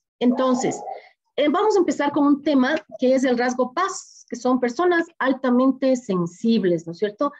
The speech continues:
Y esto es algo que ha aparecido en los últimos años. Hemos visto en la literatura científica divulgativa que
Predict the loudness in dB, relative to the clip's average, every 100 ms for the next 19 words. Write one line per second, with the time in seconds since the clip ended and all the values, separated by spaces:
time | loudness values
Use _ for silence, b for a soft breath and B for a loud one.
0 | B B _ 0 0 0 0 2 2 2
1 | 2 0 0 0 -2 -2 -2 -2 0 0
2 | 0 0 2 0 0 2 2 2 0 2
3 | 2 0 -4 _ _ _ _ _ -2 0
4 | 0 -2 -4 -2 0 0 -2 -2 -4 -2
5 | 0 0 -2 -2 -2 -2 -6 -8 -4 -2
6 | 0 0 0 -2 0 0 0 -6 B B
7 | _ -2 0 0